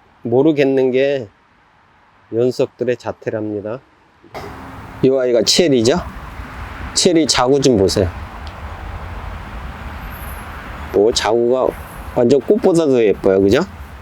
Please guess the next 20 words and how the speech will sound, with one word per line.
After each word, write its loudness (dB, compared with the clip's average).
이렇게 -4
이 6
가운데는 2
뭐 6
목당 4
꽃봉오리라고 4
그럴까요? 4
이렇게 4
꽃봉오리처럼 4
잔뜩 2
옹그린 6
모습이 4
예쁘거든요. 4
연석이 4
체리랍니다. 2
아주 -4
뭐 2
자구가 2
너무 4
이뻐요. 0